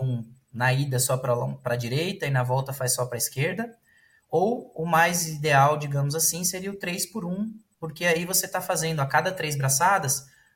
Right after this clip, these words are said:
um, dois, respirei pra esquerda, um, dois, respirei pra direita. E aí você tem um equilíbrio muscular muito maior, você tem esse, além de f-,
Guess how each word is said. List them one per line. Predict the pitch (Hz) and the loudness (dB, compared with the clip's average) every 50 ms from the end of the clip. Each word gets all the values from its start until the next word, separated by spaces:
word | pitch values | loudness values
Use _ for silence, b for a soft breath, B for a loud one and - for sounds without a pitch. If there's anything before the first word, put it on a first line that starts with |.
| b b | b b
um, | 143 165 175 175 175 170 160 156 | -4 -2 0 2 2 2 2 0
dois, | 139 135 156 175 196 214 226 220 - - - - - | 0 2 2 2 2 2 2 0 -2 -4 -6 -8 -6
respirei | 160 156 - - 160 160 165 | -4 -4 -4 -2 -2 -4 -4
pra | 165 170 180 | -2 -4 -4
esquerda, | 180 - - 143 120 117 117 - - _ _ _ _ _ _ - | -4 -4 -2 -2 -4 -4 -4 -12 -18 _ _ _ _ _ _ -6
um, | 127 151 165 170 165 160 | -4 -2 -2 -2 -2 -2
dois, | 143 139 156 170 190 208 208 - - - - | 0 2 2 4 4 4 2 0 -2 -4 -8
respirei | 165 160 - - 151 156 156 | -6 -6 -4 -4 -4 -4 -4
pra | 151 165 165 | -4 -4 -6
direita. | 165 185 165 151 127 - - - - _ b b b b b b b | -4 -4 -2 -2 -2 -4 -6 -12 -20 _ b b b b b b b
E | - 123 | -4 -2
aí | 143 165 | -2 -2
você | 170 - - 196 | 0 -2 -4 -4
tem | - - 175 180 | -4 -6 -4 -2
um | 175 165 | -2 -2
equilíbrio | 160 165 - 165 156 165 196 240 240 - 269 226 | -4 -4 -6 -6 -6 -4 -4 -6 -6 -4 -4 -4
muscular | 214 208 - - - 170 156 147 151 151 147 | -4 -4 -4 -6 -2 0 2 4 4 4 2
muito | 143 139 135 - | 0 -2 -2 -2
maior, | 135 120 113 120 120 131 143 147 - - - | -2 -2 0 0 0 0 0 0 0 -4 -8
você | - - - 131 | -6 -6 -6 -6
tem | - 139 143 151 160 147 | -4 -4 -4 -2 -2 0
esse, | 139 - - 143 139 139 135 B B B B B B | 0 0 0 2 0 0 0 B B B B B B
além | B 117 127 151 170 | B 0 0 2 0
de | 156 151 151 135 | 0 0 -2 -2
f-, | - - - - | -4 -6 -8 -12